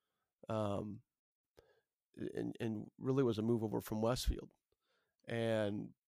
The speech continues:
when he was younger. But those three kids, I mean, they have been varsity kids since they were freshmen, and,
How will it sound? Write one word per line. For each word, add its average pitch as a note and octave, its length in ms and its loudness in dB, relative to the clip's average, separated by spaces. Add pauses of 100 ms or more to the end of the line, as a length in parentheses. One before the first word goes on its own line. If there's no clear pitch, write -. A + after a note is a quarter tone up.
(320)
when C#3+ 140 2
he C#3 80 4
was A#2 180 0
younger. A2 400 0 (460)
But B2 220 8 (760)
those D3+ 300 12
three C3 240 4
kids, A2 800 4 (1400)
I C3 60 -2
mean, B2 140 4
they D#3 180 8
have C#3 120 2
been A#2+ 220 6
varsity A#2 400 6
kids G#2+ 400 0
since A2 220 -2
they G#2+ 80 0
were G#2 80 2
freshmen, - 560 0 (280)
and, A2 600 2